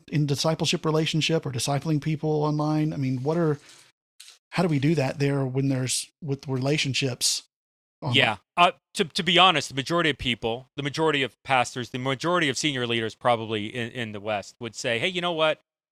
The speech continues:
Speaker 2: Um, it's, it's digital. You can't disciple. You, you can't be
Speaker 1: Mm-hmm.
Speaker 2: relational." Uh, what's interesting is digital's a tool.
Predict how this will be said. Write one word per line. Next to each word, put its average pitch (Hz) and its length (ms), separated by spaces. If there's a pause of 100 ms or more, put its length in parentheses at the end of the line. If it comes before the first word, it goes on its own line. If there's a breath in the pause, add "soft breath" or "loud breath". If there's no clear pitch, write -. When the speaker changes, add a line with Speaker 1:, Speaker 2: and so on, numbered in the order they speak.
(180)
Speaker 2:
Um, 110 540 (280)
it's, 143 380
it's 147 140 (300)
digital. 139 560 (280)
You 139 80
can't 156 260
disciple. 101 600 (140)
You, 135 180
you 139 80
can't 143 260
be 117 80
Speaker 1:
Mm-hmm. 101 100
Speaker 2:
relational." 90 580 (460)
Uh, 120 300
what's 143 280
interesting 131 520
is 113 120
digital's 185 420
a 101 80
tool. - 460